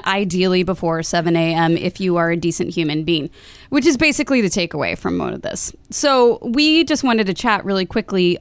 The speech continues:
on our morning routines, what gets us going, and a couple pointers that we thought would be accessible, digestible ways to get your day starting right. So,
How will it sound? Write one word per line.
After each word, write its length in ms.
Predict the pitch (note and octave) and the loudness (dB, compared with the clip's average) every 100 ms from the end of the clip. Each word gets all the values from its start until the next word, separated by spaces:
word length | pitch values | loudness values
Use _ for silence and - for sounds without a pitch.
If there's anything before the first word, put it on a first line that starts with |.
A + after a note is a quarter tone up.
| - | 2
on 480 | F3+ F3 E3+ E3+ - - - - | 4 4 4 0 -4 -12 -8 0
our 240 | B3+ C#4 | 2 4
morning 360 | G3+ E3+ E3 E3 | 4 4 4 2
routines, 720 | E3 F3 D#3+ D#3 E3 E3+ - - - - - | 0 0 0 0 0 -2 -6 -12 -20 -16 -2
what 220 | A3 A3 | 0 0
gets 160 | G#3 | -2
us 120 | G3+ - | -2 -2
going, 440 | F#3+ E3+ E3+ E3+ | 0 2 4 2
and 160 | - F3+ | 2 -2
a 20 | |
couple 220 | F3 F3 | -2 -2
pointers 440 | F3 F#3+ E3+ E3 E3+ | 0 2 2 2 0
that 160 | F3+ | -2
we 120 | F3 F3+ | -2 -2
thought 460 | - E3 D#3+ D3 - _ - | 0 0 0 -2 -6 _ -10
would 360 | F#3 F3+ E3+ | -2 0 0
be 240 | E3 F3 E3+ | -2 -2 -2
accessible, 720 | - - - G#3+ - G3 F#3+ | -4 -6 -4 -2 -2 -2 0
digestible 720 | F3 F3 E3+ E3 - F3 E3+ | 0 -2 -2 -4 -4 0 0
ways 340 | D#3+ D#3+ D#3+ D#3+ | 2 0 -2 -4
to 120 | - | -4
get 160 | E3+ - | -4 -4
your 100 | D#3+ | -4
day 180 | C#3+ | -4
starting 400 | C#3 - C3+ - C3+ | -4 -6 -8 -8 -6
right. 180 | C3 - - - _ _ _ _ - | -6 -8 -18 -20 _ _ _ _ -12
So, 460 | - - G3 F2+ | -2 0 2 0